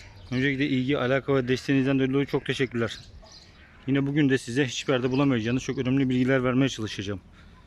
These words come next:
Bir kişiye dahi faydamız olursa video amacına ulaşmış demektir. Bugünkü testimizde yeni Corolla yokuş iniş çıkış performansı, parke taş ve bozuk yol performansı, en son olarak da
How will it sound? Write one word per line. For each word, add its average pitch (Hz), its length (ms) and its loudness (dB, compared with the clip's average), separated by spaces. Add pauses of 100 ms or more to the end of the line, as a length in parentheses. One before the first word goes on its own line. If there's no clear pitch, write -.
(600)
Bir 151 100 0
kişiye 131 220 0
dahi 127 160 2
faydamız 127 380 0
olursa 131 300 0
video 127 180 0
amacına 123 260 0
ulaşmış - 400 -2
demektir. - 420 -6 (720)
Bugünkü 151 320 -2
testimizde 131 640 0 (580)
yeni 131 140 0
Corolla 143 300 4
yokuş - 300 -2
iniş 139 300 0
çıkış 139 260 -4
performansı, 110 640 -2 (1120)
parke 135 260 -2
taş 143 300 0
ve 147 180 2 (220)
bozuk 139 240 -2
yol 147 140 6
performansı, 117 760 0 (560)
en 151 100 2
son 160 160 -2
olarak 131 400 2
da 170 140 2